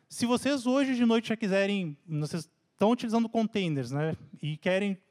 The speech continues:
começar a monitorar isso, podem utilizar já a versão gratuita, é só chegar, fazer o registro e,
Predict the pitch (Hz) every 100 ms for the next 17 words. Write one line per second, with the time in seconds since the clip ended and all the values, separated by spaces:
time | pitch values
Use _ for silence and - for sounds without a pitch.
0 | _ 190 165 185 180 185 175 170 170 190
1 | 190 233 220 _ _ _ _ 180 190 202
2 | 208 202 185 196 180 175 175 185 170 175
3 | 185 175 156 170 175 202 196 196 190 208
4 | 180 180 208 202 185 185 180 170 175 180
5 | - 202 180 185